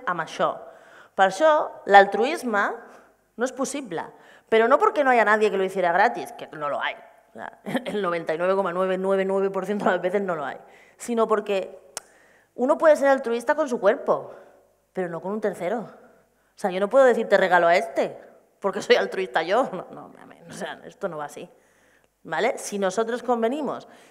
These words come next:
y esto es muy importante, ¿eh? Esto que voy a decir ahora, y espero que se entienda bien lo que quiero decir. Si desde el feminismo militante siempre hemos defendido el derecho al aborto, tenemos que estar en contra de los vientres de alquiler. ¿Vale? Por una razón muy sencilla.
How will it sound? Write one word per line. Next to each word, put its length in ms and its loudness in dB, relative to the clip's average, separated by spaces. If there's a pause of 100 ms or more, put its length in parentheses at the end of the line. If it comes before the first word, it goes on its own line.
y 120 -4
esto 140 -6
es 40 -6
muy 140 -2
importante, 720 -4
¿eh? 280 -14
Esto 220 -12
que 60 -6
voy 140 -2
a 20 2
decir 180 -4
ahora, 320 -4
y 100 -12
espero 320 -8
que 80 -10
se 60 -10
entienda 320 -8
bien 140 -6
lo 80 -4
que 80 -8
quiero 160 -12
decir. 360 -18 (1040)
Si 140 -6
desde 200 4
el 40 4
feminismo 480 0
militante 640 -2
siempre 320 -10
hemos 160 -6
defendido 460 -6
el 40 -8
derecho 280 -8
al 40 0
aborto, 600 -4 (1300)
tenemos 220 -4
que 60 -8
estar 160 -4
en 80 -8
contra 220 -6
de 60 -2
los 60 -6
vientres 240 -10
de 60 -10
alquiler. 380 -18 (1120)
¿Vale? 300 -6 (240)
Por 100 -6
una 160 -4
razón 240 -2
muy 160 -4
sencilla. 560 -14